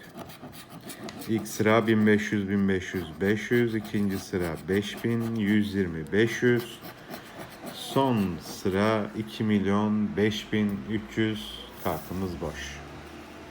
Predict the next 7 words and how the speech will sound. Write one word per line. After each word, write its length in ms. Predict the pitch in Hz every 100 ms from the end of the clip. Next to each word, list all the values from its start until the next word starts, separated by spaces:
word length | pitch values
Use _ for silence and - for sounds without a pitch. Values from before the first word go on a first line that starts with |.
| - - - - - - -
Bir 200 | 139 107
diğer 320 | 98 90 -
kartımız 480 | 127 113 - 107 113
otuza 420 | 107 - 104 104
katla. 460 | 101 98 101 107 110 - - - - - - - - - - - - - - - - - - - - - - - - - - - - - - - - - - - - - - - - - - - - - - - 117
Yayına 360 | 123 120 117
da 260 | 117 113